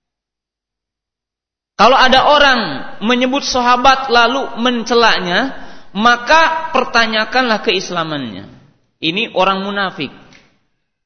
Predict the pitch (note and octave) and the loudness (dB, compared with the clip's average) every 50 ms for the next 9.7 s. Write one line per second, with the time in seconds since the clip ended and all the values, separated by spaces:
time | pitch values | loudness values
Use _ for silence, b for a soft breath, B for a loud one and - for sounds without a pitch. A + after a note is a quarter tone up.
0 | _ _ _ _ D3 E3 - G3 G#3 G#3+ G#3+ F3 G#3+ A3+ A#3 A3+ A3 G#3+ G#3 G#3+ | _ _ _ _ -2 2 2 2 2 2 2 2 2 2 2 0 -2 -4 -6 -8
1 | G#3 G#3+ G#3+ C4+ D4+ - - - B3 A3 A#3+ B3+ C#4 A#3 G#3+ G#3 - - - - | -8 -8 -6 -8 -8 -8 -6 -4 -2 2 2 2 4 4 4 4 4 2 -2 -8
2 | - - - - - F#3+ A3 A3+ A#3 A#3 A#3 A3 A3 A3 A3 G3+ G3+ A3 A3 A3+ | -10 -12 -12 -6 -2 0 2 2 2 0 -2 -2 -4 -4 -4 -2 -2 -2 -2 -2
3 | G#3+ D4+ E4+ E4+ E4 C4 G#3 G3+ A3+ B3+ B3+ - - B B B B B B B | -2 -2 -2 -2 -2 -2 0 0 0 -2 -6 -10 -16 B B B B B B B
4 | - F3+ A3 A#3+ B3 B3+ A#3 - A3 A#3 A#3 A3+ G#3 G#3+ G#3 G#3+ G#3 G#3 G#3 G3 | 0 2 4 4 4 2 -2 -2 -4 -4 -4 0 2 2 2 2 0 0 -2 -2
5 | F#3+ F#3+ A3+ D4 D#4+ D#4+ D#4+ - - - - A#3+ A#3 - A3+ A3 G#3 G#3+ B3+ D4 | -2 0 2 2 2 0 -2 -6 -12 -6 -6 -6 -2 0 0 0 0 0 2 2
6 | D#4 C4+ G#3+ G#3+ G#3+ G#3+ G3+ F3 E3+ - E3 G#3 G#3 A3 A3 G#3 G#3 G#3+ G3+ E3+ | 2 2 4 2 2 2 2 2 0 0 0 2 2 0 0 0 -2 -4 -2 -2
7 | C#3+ B2+ - C3 B2 - - - - - _ _ _ _ _ _ _ _ _ _ | -4 -4 -6 -10 -12 -12 -18 -20 -20 -20 _ _ _ _ _ _ _ _ _ _
8 | _ _ _ _ _ _ _ _ _ _ _ _ _ _ _ _ _ _ _ - | _ _ _ _ _ _ _ _ _ _ _ _ _ _ _ _ _ _ _ -4
9 | A#3 A3+ - A#3+ - A#3 A3+ A3 A3+ B3 B3 - A3 G#3+ | -2 -2 -2 -2 0 0 0 0 0 -2 -4 -4 -4 -4